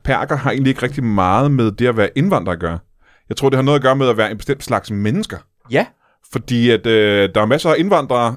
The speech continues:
Speaker 1: som, du ved, de fleste indvandrere er jo ganske almindelige mennesker, og så er der bare den her gruppe af mennesker, så ligesom at sige, at nogen er et rakkerpak, for eksempel,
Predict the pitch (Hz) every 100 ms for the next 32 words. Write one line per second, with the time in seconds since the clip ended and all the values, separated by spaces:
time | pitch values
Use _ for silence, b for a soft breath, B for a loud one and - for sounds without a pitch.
0 | - - 120 107 104 110 104 110 151 139
1 | 123 95 87 92 120 120 101 104 113 123
2 | 143 120 117 - 156 123 120 123 127 -
3 | - 175 226 110 95 95 92 92 b b
4 | b - 131 170 160 135 120 107 113 135
5 | 98 98 - 98 180 143 95 - - _
6 | - 98 104 98